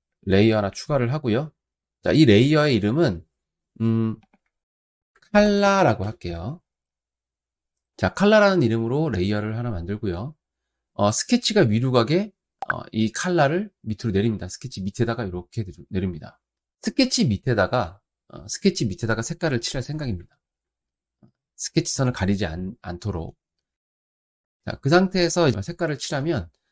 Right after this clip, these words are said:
어, 지금 현재 이제 오파시티가, 어, 필압을 먹고 있는 상태로 되어 있으니까 이렇게 그리게 되면 뒤에 이렇게 투명한 느낌이 생길 수밖에 없어요. 어차피 밑바탕으로 깔려져 있는 칼라이기 때문에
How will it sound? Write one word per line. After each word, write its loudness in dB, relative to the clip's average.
어, -4
지금 6
현재 2
이제 2
오파시티가, -4
어, -6
필압을 0
먹고 -2
있는 -2
상태로 -6
되어 -4
있으니까 -2
이렇게 -4
그리게 -2
되면 -6
뒤에 0
이렇게 -4
투명한 0
느낌이 -4
생길 -2
수밖에 -8
없어요. -20
어차피 -2
밑바탕으로 -4
깔려져 0
있는 0
칼라이기 -8
때문에 -6